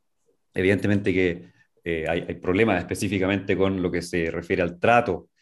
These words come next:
al, al, a las condiciones en, en, en que se genera una sociedad israelí, una sociedad palestina,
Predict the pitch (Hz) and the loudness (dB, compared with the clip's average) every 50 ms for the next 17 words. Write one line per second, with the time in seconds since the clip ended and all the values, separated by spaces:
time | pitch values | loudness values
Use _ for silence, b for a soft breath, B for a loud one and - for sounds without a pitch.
0 | b b b b b 90 90 90 87 90 90 90 90 90 87 87 85 - 101 92 | b b b b b -4 -2 -2 -2 -2 -4 -4 -4 -4 -4 -4 -4 -2 -2 -2
1 | 90 92 92 - 123 117 117 110 107 101 98 101 104 98 92 - 98 92 90 87 | -2 -2 0 0 0 2 2 0 0 -2 -2 -2 -2 -2 -2 -4 -4 -6 -6 -6
2 | - 98 92 90 87 - 92 92 92 90 - - - _ _ _ - - - 98 | -6 -4 -4 -4 -4 -2 0 0 0 0 -2 -6 -14 _ _ _ -16 -8 -8 -6
3 | - - 95 104 104 110 104 101 98 - 98 92 - 101 101 104 98 95 98 95 | -4 0 0 2 2 2 2 0 -2 -2 -4 -4 0 2 2 2 2 2 0 2
4 | 98 95 95 104 110 110 104 98 101 95 90 98 95 92 98 104 107 107 - 147 | 2 2 2 0 -2 -2 -2 -4 -6 -6 -4 -4 -2 0 0 -2 -2 0 0 0
5 | 151 - - | 0 0 -4